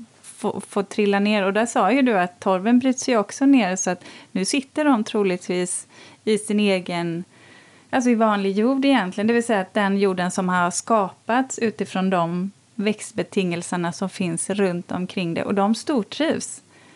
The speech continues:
Eh, jag behöver inte jobba, eh, med något annat överhuvudtaget. Sen ska jag också tillägga, det kommer ju faktiskt jord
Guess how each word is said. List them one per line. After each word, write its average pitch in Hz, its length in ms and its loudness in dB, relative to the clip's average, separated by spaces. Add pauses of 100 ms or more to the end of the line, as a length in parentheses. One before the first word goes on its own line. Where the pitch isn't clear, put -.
(280)
Eh, 202 100 0 (100)
jag 190 180 0
behöver 240 200 2
inte 277 200 2
jobba, 196 580 2
eh, - 460 -4 (200)
med 202 360 2
något 185 300 -2
annat 180 560 -2
överhuvudtaget. 180 800 -2 (240)
Sen 220 160 0
ska 233 200 0
jag 220 80 2
också 214 180 -6
tillägga, 180 460 -4 (280)
det 214 140 0
kommer 226 440 2
ju 262 100 6
faktiskt 196 480 -4
jord 175 460 -2